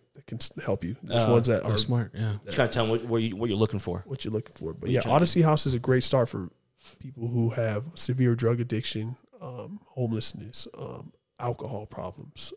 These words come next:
Speaker 1: um,
Speaker 2: S-, and substance abuse,
Speaker 1: substance
Speaker 2: dom-,
Speaker 1: abuse.
Speaker 2: domestic kinda thing.
Speaker 1: But we all have, um, some sort of problem.
Speaker 3: Yeah,
Speaker 1: We
Speaker 3: we all
Speaker 1: have
Speaker 3: have traumas.
Speaker 1: what, trauma, abuse problems, uh, substance abuse. Um, so it's important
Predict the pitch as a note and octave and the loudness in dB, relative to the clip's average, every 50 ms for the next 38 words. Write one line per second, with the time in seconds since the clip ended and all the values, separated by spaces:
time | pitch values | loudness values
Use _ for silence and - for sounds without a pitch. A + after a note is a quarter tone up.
0 | - - - - G#2+ G2+ G2+ F#2+ - - - - - G#2 G#2+ F#2+ F#2+ - - G#2 | -14 -14 -12 -10 -10 -10 -10 -12 -12 -14 -16 -12 -8 -8 -8 -6 -6 -4 -4 -4
1 | G2 G2 G2+ G2 G#2 G2+ G2 G#2 G2+ G2+ G2 G2 G2 - - C3 B2+ - - A#2+ | -4 -4 -6 -10 -10 -8 -8 -6 -4 -4 -4 -4 -4 -2 0 2 2 2 0 -2
2 | - - - - G2+ G2 G2 G2 - - - G2+ F#2+ F2+ - - G2+ F#2+ F#2+ F#2+ | -2 -4 -6 -6 -4 -4 -2 -2 -2 -2 -2 -4 -4 -6 -6 -6 -6 -6 -6 -6
3 | G2 F#2+ F#2+ F#2+ G2 G2+ _ _ _ _ _ _ - A2+ G2+ A#2 C3 C3+ G2 G#2+ | -6 -6 -6 -6 -8 -10 _ _ _ _ _ _ -8 -4 0 0 2 2 4 4
4 | C3 D3 D3 C3+ B2 - A#2+ A#2 A#2 A2+ A#2 - - - - _ _ _ _ _ | 6 6 6 4 2 0 -2 -2 -2 -4 -6 -8 -12 -18 -20 _ _ _ _ _
5 | _ _ - B2+ A#2 G#2 F#2 - C#3 - - - B2 A#2 - - A#2 G#2+ G2 G2 | _ _ -12 -10 -10 -8 -10 -10 -10 -8 -6 -6 -4 -4 -4 -2 -2 -2 -4 -6
6 | A2 - - - - - - - C3 - E3 - _ _ _ - A#2+ A#2+ A2 G#2 | -8 -12 -14 -16 -14 -12 -10 -8 -8 -10 -12 -14 _ _ _ -6 -4 -2 -2 0
7 | G2+ - - B2+ C3 B2+ B2+ A#2+ - - A#2 A2+ G#2+ G2 F#2 - - - - - | 2 2 4 4 4 4 2 0 0 0 0 0 0 -2 -4 -6 -8 -12 -14 -16
8 | - - - - C#3+ B2+ B2+ B2 A#2+ A#2 A#2 - - - _ _ _ _ - C3 | -14 -12 -8 -6 -4 -2 0 0 0 -2 -2 -6 -10 -20 _ _ _ _ -14 -12
9 | B2+ B2+ B2+ B2+ B2+ - - - - B2 A#2+ A#2 A#2 A#2 A#2+ - - - - - | -8 -4 -2 -2 -2 -2 -2 -2 -4 -2 -2 -2 -2 -4 -2 -4 -4 -4 -6 -8
10 | A#2+ A#2 A#2 - - A#2 A#2+ B2 - - B2+ A#2+ - - A2+ A2+ A#2+ A#2 A2+ A#2+ | -8 -6 -4 -2 -2 -2 -2 -2 -2 -2 -2 -4 -6 -6 -6 -6 -6 -4 -6 -6
11 | - - - - - _ _ _ _ _ - G2 F2+ - A#2+ - _ _ _ _ | -8 -10 -10 -12 -14 _ _ _ _ _ -14 -12 -12 -12 -14 -16 _ _ _ _
12 | _ _ - - C3+ A2 A2 A2+ - B2+ B2 - - - D#3 C#3 B2 A#2 - - | _ _ -10 -8 -6 -4 -4 -4 -4 -4 -6 -2 0 2 2 2 0 -4 -10 -14
13 | - | -20